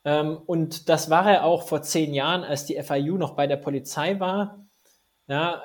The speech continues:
also in Deutschland wird wegen Geldwäsche vor allen Dingen der Geldbote ganz am unteren Ende der Kette ver-, äh, verfolgt. Und das sind die Fälle, die die Polizei früher, die auch heute noch die Staatsanwaltschaften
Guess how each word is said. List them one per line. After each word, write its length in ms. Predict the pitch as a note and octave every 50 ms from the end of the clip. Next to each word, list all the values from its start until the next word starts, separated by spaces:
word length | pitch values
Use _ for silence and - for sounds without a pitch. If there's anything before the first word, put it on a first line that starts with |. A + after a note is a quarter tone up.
| E3
also 160 | F3 C#3+ D3+ E3
in 180 | D#3 D#3 C#3+
Deutschland 600 | C#3+ D3+ E3+ G3+ G3 - - F#3 F#3 E3+ D3 C#3 C#3
wird 260 | E3+ G3 G3 - D3+
wegen 240 | D3+ C#3 C#3+ C#3 C3+
Geldwäsche 640 | D3+ C#3+ D#3+ G#3+ A3 - G3 F#3 E3+ - F#3+ F3+
vor 260 | - - - C3+ - -
allen 320 | C#3 D3+ E3+ F#3+ G3 F#3+
Dingen 460 | F#3 F3+ F3+ F3+ F3 F3 E3+ E3 E3 _ _ _ _ _ _ _ _
der 400 | - C#3+ C#3+ D#3+ D#3 D#3 D3+ D3
Geldbote 880 | C3 - D3 C#3+ F3 G3+ G3 - - - E3+ F#3 G#3+ G#3+ F3 C#3 A2+ -
ganz 240 | - D#3+ E3+ F3 -
am 120 | E3 E3
unteren 420 | - F#3+ G#3 A#3 A3 F#3 - E3+ C#3+
Ende 300 | D3 D3+ F3 F#3 F3 D3+
der 100 | D#3 C#3
Kette 300 | D3 - G3 F#3+ - C3+
ver-, 300 | - - C3 B2+ B2 - - - - - - - - _
äh, 160 | - D#3 C#3
verfolgt. 680 | C#3+ - D3 C3+ - - C#3 C#3 E3+ G#3 - - - - _ _ _ _ _ _ _ _ _ _ -
Und 160 | - D3 D3
das 160 | E3+ E3 -
sind 160 | - G3+ G3
die 100 | G3+ F#3
Fälle, 400 | - - - F3 E3+ F#3+ G#3 F#3+
die 540 | D#3+ D3+ E3 F3 F3+ F#3 F3+ F3+ D#3 - E3+
die 80 | D#3 D#3
Polizei 720 | - - E3+ D#3+ D3+ D3 - - - E3 E3+ F#3 F#3+ G3
früher, 500 | F#3+ - - - F#3 G3 G#3+ G#3 G3+ F#3
die 160 | D#3+ D#3 D#3
auch 200 | - C#3+ C#3+ -
heute 260 | D#3+ F3+ A3 A3 G#3+ F#3+
noch 180 | F#3 F3+ F3+
die 140 | - E3 D3
Staatsanwaltschaften 1200 | - - D3 D3+ F#3+ G3 - F#3 E3+ E3 E3 D#3+ D#3+ D#3+ D#3+ - D#3+ D#3+ - - - D#3 D#3 D3